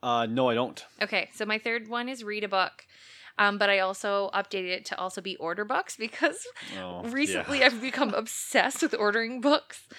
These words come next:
Speaker 2: Um, I have, like, forty on, like, order right now.
Speaker 1: From the library?
Speaker 2: From the library.
Speaker 1: <laughs> Yeah.
Speaker 2: So, like, in the middle of the night, I'll wake up and think about something, and I'll order every book I can on it. And,
Speaker 1: What?
Speaker 2: like, so s-, most of them are, like, on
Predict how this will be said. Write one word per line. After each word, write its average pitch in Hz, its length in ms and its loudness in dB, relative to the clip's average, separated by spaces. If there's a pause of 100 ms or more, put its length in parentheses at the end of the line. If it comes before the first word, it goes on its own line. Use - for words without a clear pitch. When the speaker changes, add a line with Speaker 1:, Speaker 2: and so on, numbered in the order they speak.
(240)
Speaker 2:
Um, 196 220 4
I 196 80 2
have, 226 160 0
like, 214 200 0
forty 208 760 -2
on, 180 240 2
like, 165 340 2
order 196 340 2
right 214 220 4
now. 233 220 2
Speaker 1:
From - 180 6
the 113 80 0
library? 98 400 0
Speaker 2:
From 226 140 -4
the 233 100 0
library. 208 580 4
Speaker 1:
<laughs> - 60 -20
Yeah. 175 120 2 (220)
Speaker 2:
So, 285 100 2
like, 247 180 0
in 277 100 0
the 254 100 0
middle 220 280 2
of 240 60 -6
the 247 80 -2
night, 196 180 4
I'll 196 140 2
wake 180 240 -2
up 175 180 2
and 196 140 -6
think 180 160 -10
about 196 220 -2
something, 214 420 -6
and 190 160 0
I'll 175 220 2
order 180 640 0 (420)
every 185 260 2
book 175 240 0
I 175 80 2
can 170 320 2
on 190 180 4
it. 240 220 2 (260)
And, 185 240 0
Speaker 1:
What? 180 80 -6
Speaker 2:
like, 175 240 -2 (760)
so 208 260 2
s-, - 200 -8
most 226 360 0
of 262 80 -8
them 220 140 0
are, 196 120 0
like, 175 280 0
on 170 680 -2